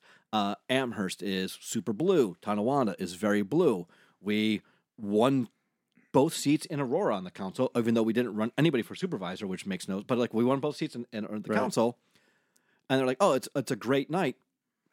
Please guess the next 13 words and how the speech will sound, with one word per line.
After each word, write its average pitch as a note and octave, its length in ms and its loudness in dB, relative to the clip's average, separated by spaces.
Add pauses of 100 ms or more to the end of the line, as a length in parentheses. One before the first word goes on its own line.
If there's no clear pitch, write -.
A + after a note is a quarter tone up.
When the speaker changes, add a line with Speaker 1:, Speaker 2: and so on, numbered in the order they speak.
(120)
Speaker 1:
Hamburg A2+ 360 -2
shit - 140 -12
the F#2 80 -12
bed. F2 300 -6 (340)
Waseneca C3+ 500 0
is G2+ 200 -4 (100)
totally A#2+ 300 0
red F#2+ 240 0
now. D2+ 260 -8 (400)
Speaker 2:
Yeah. A#2+ 160 -4 (100)
Speaker 1:
Cheektowaga, B2+ 840 2 (320)
you G#2 100 -4
know, G#2+ 200 2